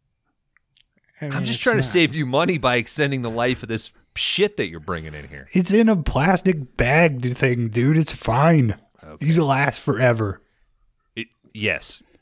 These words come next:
Speaker 2: And the planet thanks you for it.
Speaker 1: It is weird that you cut them and push them into a plastic bag and then eat it out of a plastic bag.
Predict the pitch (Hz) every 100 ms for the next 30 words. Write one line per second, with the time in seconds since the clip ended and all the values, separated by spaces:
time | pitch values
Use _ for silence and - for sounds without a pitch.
0 | _ _ _ 95 92 - 123 123 123 -
1 | 110 101 - 85 - 80 67 - - -
2 | - - _ _ _ _ _ _ _ -
3 | 160 180 131 139 147 135 131 123 123 -
4 | 139 135 135 127 117 113 117 _ - 120
5 | 110 131 _ _ _ _ _ - 151 -
6 | 135 127 127 127 123 107 - 113 113 110
7 | 98 113 110 107 110 127 123 120 101 92
8 | 95 - - 110 107 113 - 113 107 -